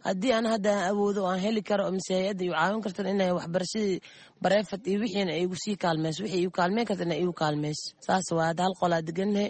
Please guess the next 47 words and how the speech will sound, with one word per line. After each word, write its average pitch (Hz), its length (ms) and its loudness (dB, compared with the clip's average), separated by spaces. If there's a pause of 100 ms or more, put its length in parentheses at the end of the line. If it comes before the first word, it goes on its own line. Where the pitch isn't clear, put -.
(140)
Hadda 180 200 0
dartana 175 400 0
buushkaas 180 480 -4
yar 180 140 2
aa 165 80 0
igu 175 160 -2
dhisan, 208 320 -2
siddeed 190 400 0
la 208 80 2
waay 180 160 2
kaarkeen, 185 460 0
aabbeena 175 420 2
nalagu 170 260 -2
jiro, 185 240 0
sagaal 170 400 2
la 196 80 2
waay. 196 220 2 (400)
Inteenaan 233 680 0
waa 160 120 2
isdhex 156 280 -6
barnaa. 151 360 -2 (120)
Xaafadan 190 520 2
wax 202 180 0
degan 196 320 2
arkaysa 220 400 -4
dad 196 220 -4
daruufo 185 340 2
hayso 160 340 0
waay. 143 220 0 (100)
Haa, 170 400 2
dhibka 208 300 2
hadda 190 220 2
ugu 208 180 2 (220)
weyn 190 340 4
oo 180 120 2
hadda 180 240 0
aan, 190 140 2 (180)
anaga 190 260 2
aan 190 180 0
qabno 196 360 0
oo 190 200 0
aan 175 140 0
ka - 120 -4
cawanayno 214 560 2 (240)
waa 170 200 6
guri 170 280 2
la'aan, 180 360 2